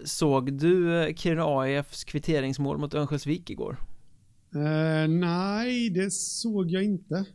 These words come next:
Speaker 2: faktiskt. Du får fylla i där. Vad hände?
Speaker 1: Boxplay. Eh, A I F-backen Julius Marva ska bara rensa pucken.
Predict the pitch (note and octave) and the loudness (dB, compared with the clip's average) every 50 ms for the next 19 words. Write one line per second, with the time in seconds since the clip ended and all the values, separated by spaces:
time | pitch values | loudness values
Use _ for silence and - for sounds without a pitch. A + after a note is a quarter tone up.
0 | - _ - F#3 - - - - C#3 C3 - - - - D#3+ D#3 D3+ D#3 - F3 | -12 _ -4 -4 -4 -4 -4 -2 -2 -2 -4 -8 -6 -2 0 0 0 0 -2 -2
1 | F3 F3 D#3+ - - - F#3 F#3 F3+ F#3+ F#3 E3+ F#3+ G#3 F3+ E3+ C3 A#2 A#2 - | -2 -2 -2 -6 -4 0 2 2 4 4 2 2 2 2 0 -2 -2 -4 -8 -12
2 | - - D#3 C#3+ C#3 E3 E3 C#3+ D3 E3+ - - - - - - - - - - | -14 -6 -2 0 2 2 2 2 0 -4 -6 -10 -20 -20 -20 -20 -20 -20 -16 -12
3 | - B2+ C3 C#3+ D#3 E3+ D#3 - - - - - - - - F3+ F#3+ F#3+ E3+ D3 | -10 -8 6 8 8 8 8 6 -2 -6 -8 -8 -6 -2 0 2 2 4 4 4
4 | C3+ B2+ B2+ C3 - - - D3+ - C#3+ C#3 C#3 C3+ C3 C3 B2+ B2 B2 G#2 - | 2 2 0 -4 -6 -6 -6 -4 -2 0 0 0 0 0 -2 -2 -4 -4 -6 -8
5 | - - - C#3+ D#3 D#3 C#3+ C3+ C3+ C3+ C3+ C3+ C#3+ C#3 - - D#3 D3 D3 C#3 | -8 -6 -2 4 6 6 6 6 4 0 2 0 0 0 2 0 2 2 4 4
6 | D3 D3 C#3+ C#3+ C#3+ C#3 D3 D3 D3 D#3+ D#3 C#3+ B2+ A#2 C3+ D#3 D#3 - - D#3 | 4 4 4 2 0 2 2 2 4 4 4 4 4 4 2 0 0 -2 -6 -4
7 | - C#3 C#3 B2+ A#2 A#2 - - - C3+ C3+ D#3 E3 E3 C#3+ A#2+ A#2 - - - | -2 -2 0 0 0 -2 -4 -6 -8 -6 0 2 2 2 2 0 -2 -4 -4 -4
8 | D3+ - - - C#3+ - - - - F#3 D#3+ B2+ A#2 | -4 -2 0 0 0 0 -4 -6 -4 -4 -4 -4 -6